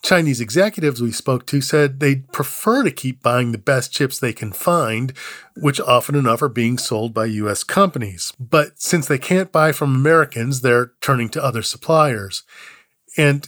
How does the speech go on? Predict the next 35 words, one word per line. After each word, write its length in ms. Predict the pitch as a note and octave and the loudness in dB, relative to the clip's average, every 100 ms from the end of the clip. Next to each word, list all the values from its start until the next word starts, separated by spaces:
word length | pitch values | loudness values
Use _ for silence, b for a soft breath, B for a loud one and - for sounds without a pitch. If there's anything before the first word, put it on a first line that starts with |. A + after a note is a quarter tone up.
| _ - | _ -10
if 160 | C#3+ - | -6 2
those 180 | G3 F3+ | 2 2
products 420 | F#3 F#3 F3+ - | 2 4 2 0
are 80 | D#3 | -4
second 380 | F#3+ F3+ E3 | -2 -2 -2
best, 380 | D#3+ G3+ G3+ - - _ _ _ _ _ - | 2 2 0 -10 -16 _ _ _ _ _ 0
well, 240 | C3 G3 - b b | 0 0 -4 b b
so 280 | - - A#2 | -10 -4 -2
be 200 | C#3 C3 | 0 -2
it. 140 | F#2+ _ _ _ _ _ _ _ _ _ | -4 _ _ _ _ _ _ _ _ _
Chinese 400 | - A#3+ A#3+ A3+ | -2 2 4 4
companies 420 | - D3+ C#3 B2+ A2 | 2 0 2 0 0
appear 240 | C3+ C#3+ | 4 4
to 80 | A#2+ | 4
be 80 | A2 | 0
holding 340 | A#2+ B2+ A2+ | 2 2 0
out 200 | A2 - | -2 -2
hope 260 | B2 B2 - | -2 -2 -2
for 140 | B2+ | -4
some 340 | - D#3 D#3+ | 0 2 2
resolution 560 | A#2+ G#2+ A2 A2+ A2 A#2+ | 2 0 0 0 -2 -6
to 140 | - | -6
the 80 | G2 | -6
trade 340 | - D3 C3 G#2 | 0 2 2 0
war, 240 | G2+ G2+ | -4 -2
however. 500 | F#2+ F#2 F#2 - - _ _ | -4 -10 -14 -18 -20 _ _
We 140 | F#3+ A3 | 2 2
sat 260 | B3+ G#3+ | 2 2
down 240 | D#3+ C3 C3+ | 4 4 2
with 160 | - | -2
respected 480 | A#2 - E3+ - D3 | -6 -2 -2 0 0
industry 360 | C3+ B2 - A2+ | 0 0 -2 0
veteran 400 | A2+ A2+ A2+ G#2+ | 0 0 0 -2
Charles 420 | - D3 C3+ - | 0 2 2 0
Tan. 460 | - A2+ G2 F#2 | -2 -2 -2 -10